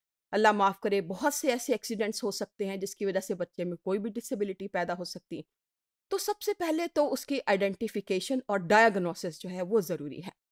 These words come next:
कोई भी बच्चा जब पैदा होता है, बार-बार उसको, अ, देखा भाला जाए, उसके नॉर्मल फंक्शन स्कोर, खुदा न खास्ता कहीं भी कोई कमी कोताही नज़र आती है, तो ख़ास तौर पर उसका मुआयना करवाया जाए, ताकि उसकी जो परेशानी है या डिसेबिलिटी है,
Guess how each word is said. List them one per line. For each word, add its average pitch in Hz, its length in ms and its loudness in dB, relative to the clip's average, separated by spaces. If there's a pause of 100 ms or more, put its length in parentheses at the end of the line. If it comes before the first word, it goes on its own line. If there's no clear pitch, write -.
(380)
कोई 392 180 10
भी 392 120 6
बच्चा 320 340 4
जब 277 220 2
पैदा 214 220 6
होता 190 300 0
है, 214 240 -4 (440)
बार-बार 240 600 8
उसको, - 520 2 (600)
अ, 196 180 6
देखा 220 300 6
भाला 262 320 4
जाए, 214 400 4 (180)
उसके - 240 -2
नॉर्मल 190 400 2
फंक्शन 202 460 -4
स्कोर, 226 300 2
खुदा 262 300 4
न 320 100 2
खास्ता 233 400 0
कहीं 285 300 0
भी 202 160 -4
कोई 208 200 2
कमी 220 320 2
कोताही 208 380 -2
नज़र 190 280 0
आती 175 300 -2
है, 190 100 -6 (460)
तो 349 80 -2
ख़ास 359 320 2
तौर 226 120 6
पर 220 160 -2
उसका 202 240 -2
मुआयना 180 360 -2
करवाया 170 340 0
जाए, 170 240 0 (360)
ताकि 381 320 4
उसकी 330 420 -2
जो 240 400 10 (240)
परेशानी 226 540 0
है 202 260 0
या 214 120 2
डिसेबिलिटी 202 680 -2
है, 190 160 -4